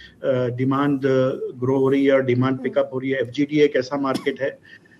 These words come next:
Speaker 1: जिसमें, अ, company ने पिछले साल भी अच्छा किया था और इस साल भी continuously, uh, जैसे भी orders finalize हो रहे हैं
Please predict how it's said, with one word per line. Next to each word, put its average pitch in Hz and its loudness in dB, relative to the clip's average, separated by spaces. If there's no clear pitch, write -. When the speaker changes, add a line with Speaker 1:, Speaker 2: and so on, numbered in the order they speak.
Speaker 1:
जिसमें, 143 2
अ, 135 0
company 139 -2
ने 147 2
पिछले 143 0
साल 139 0
भी 151 2
अच्छा 143 0
किया 143 0
था 139 -4
और 147 2
इस 127 -4
साल 139 0
भी 147 -2
continuously, 147 0
uh, 135 2
जैसे 131 -2
भी 147 2
orders 135 0
finalize 135 0
हो 135 2
रहे 135 0
हैं 135 -4